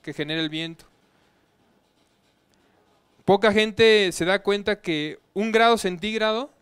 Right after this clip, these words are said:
puede marcar la diferencia entre que sea hielo o que sea agua. Si lo observamos así, entonces quiere decir que sí estamos afectando lo que estamos haciendo. Ciento cincuenta años donde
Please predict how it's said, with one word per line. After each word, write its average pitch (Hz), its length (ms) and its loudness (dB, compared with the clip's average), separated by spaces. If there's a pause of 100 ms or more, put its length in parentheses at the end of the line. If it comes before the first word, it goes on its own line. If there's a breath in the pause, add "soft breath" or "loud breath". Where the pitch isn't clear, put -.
(840)
puede 196 200 2
marcar 185 320 2
la 196 80 4
diferencia 180 600 -2
entre 151 560 -8 (120)
que 156 120 -6
sea 185 180 0
hielo 196 480 -4 (200)
o 143 80 -20
que - 120 -18
sea 165 280 -6
agua. 190 280 -12 (840)
Si - 140 -12
lo 165 100 -4
observamos 185 500 -4
así, 202 340 -8 (400)
entonces 175 340 -16
quiere 220 220 -10
decir 202 220 -12
que 196 80 -10
sí - 100 -10
estamos 196 400 -8
afectando 196 640 -8
lo 156 120 -8
que - 80 -20
estamos 160 360 -12
haciendo. 151 400 -12 (880 soft breath)
Ciento 208 340 -6
cincuenta 208 480 -2
años 220 300 -4
donde 170 640 -4